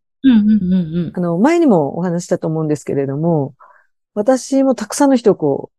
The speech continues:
Speaker 2: う、あの、診断してて、あ、本当に、あ、いや、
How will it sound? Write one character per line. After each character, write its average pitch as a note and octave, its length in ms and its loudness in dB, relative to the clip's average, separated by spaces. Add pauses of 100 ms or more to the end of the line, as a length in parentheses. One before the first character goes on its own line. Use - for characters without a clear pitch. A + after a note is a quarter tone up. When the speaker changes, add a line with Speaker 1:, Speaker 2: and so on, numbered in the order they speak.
(140)
Speaker 2:
う、 D#3+ 40 -10
あ D3 40 -6
の、 C#3+ 120 -6
診 E3+ 220 0
断 E3 200 0
し - 60 -10
て D3+ 100 -4
て、 C#3+ 340 -2 (1040)
あ、 E4 100 -2
本 D#4 240 0
当 F4 100 -2
に、 D#4 260 -2
あ、 - 140 -6 (140)
い C4 40 -2
や、 D4 100 2